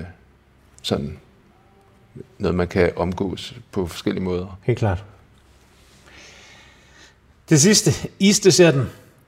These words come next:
Speaker 2: den k-, kan I huske, hvis man især var i udlandet,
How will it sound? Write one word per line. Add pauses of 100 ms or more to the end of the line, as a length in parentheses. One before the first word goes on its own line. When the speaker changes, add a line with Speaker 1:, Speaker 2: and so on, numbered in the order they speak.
Speaker 2:
den
k-,
kan
I
huske, (360)
hvis
man
især
var
i
udlandet,